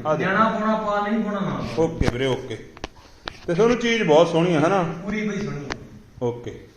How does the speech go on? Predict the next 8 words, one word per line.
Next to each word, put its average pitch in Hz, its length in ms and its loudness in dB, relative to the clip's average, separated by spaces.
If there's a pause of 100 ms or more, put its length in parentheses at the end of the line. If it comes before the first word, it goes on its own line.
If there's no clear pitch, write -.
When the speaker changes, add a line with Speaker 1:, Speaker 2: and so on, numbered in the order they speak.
(680)
Speaker 1:
ਤੇ 120 460 -2 (240)
ਦੁੱਧ 151 260 -2
ਕਿੰਨਾ 214 260 -2
ਕੁ 214 60 -4
ਕੱਢ 208 180 2
ਦੂਗੀ? 214 380 -6 (320)
Speaker 2:
ਦੁੱਧ 196 240 -2
ਬਈ 220 480 -2